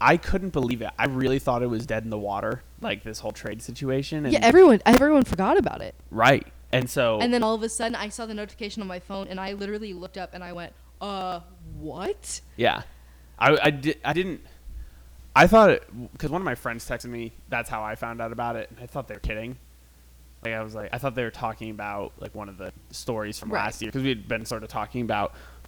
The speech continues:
Speaker 1: like, old trade leaks and stuff like that and how, like, funny they were. So I just thought they were bringing that up.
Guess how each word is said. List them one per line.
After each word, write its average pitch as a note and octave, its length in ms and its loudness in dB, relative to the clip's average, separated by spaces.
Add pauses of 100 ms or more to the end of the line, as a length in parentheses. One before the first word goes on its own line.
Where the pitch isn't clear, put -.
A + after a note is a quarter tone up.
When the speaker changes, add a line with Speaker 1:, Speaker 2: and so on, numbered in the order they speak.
(140)
Speaker 1:
like, F2 260 -6
old A#2+ 260 0
trade G#2 300 -4
leaks A2 380 -6
and A#2 100 -10
stuff A2+ 200 -8
like G#2+ 140 -8
that G#2 220 -2
and A2+ 60 -12
how, G#2 140 -8 (220)
like, G#2 220 -16
funny A#2 180 -10
they G2+ 120 -8
were. G2+ 200 -10
So G#2+ 200 -2
I A2+ 140 2
just B2+ 260 -2
thought A2 160 0
they A2 80 -2
were G#2+ 60 -4
bringing G#2+ 280 -8
that G2 120 -8
up. A#2 340 -2